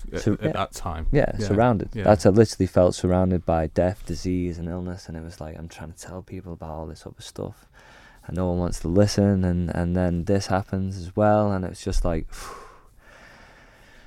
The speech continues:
Speaker 2: you know, I just didn't, didn't know what to do. So, uh, anyway, like, uh, within,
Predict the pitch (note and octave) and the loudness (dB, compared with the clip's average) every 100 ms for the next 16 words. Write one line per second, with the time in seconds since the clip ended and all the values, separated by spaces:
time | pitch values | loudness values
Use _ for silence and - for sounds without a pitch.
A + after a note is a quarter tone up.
0 | - - - _ - F2+ F#2 E2+ E2+ G2 | -20 -20 -20 _ -8 -2 2 2 2 0
1 | - F#2+ E2+ - G2+ F2 D#2+ E2 E2 - | -2 -4 -2 -4 -8 -6 -4 -4 -6 -8
2 | D2+ D#2+ - _ _ - - D#2+ D#2+ D#2+ | -8 -8 -10 _ _ -20 -10 -6 -4 -4
3 | D#2 D#2 - E2+ E2 F2 F2 E2 E2+ - | -4 -6 -4 -4 -2 -2 -2 -2 -4 -6
4 | F2+ - - - - - G2+ G#2 G2+ G2 | -10 -12 -8 -6 -6 -10 -6 -4 -4 -6